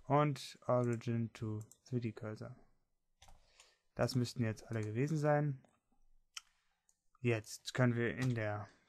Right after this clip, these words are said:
vorderen Ansicht von dem Controller, also mit eins und mit dem Circle Select Mode,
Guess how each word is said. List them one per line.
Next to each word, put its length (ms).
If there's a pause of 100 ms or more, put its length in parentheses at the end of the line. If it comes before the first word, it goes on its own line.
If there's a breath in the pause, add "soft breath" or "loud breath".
(140)
vorderen 340
Ansicht 540
von 100
dem 120
Controller, 480
also 240
mit 200
eins 480 (920 soft breath)
und 300
mit 160
dem 140
Circle 360
Select 380
Mode, 340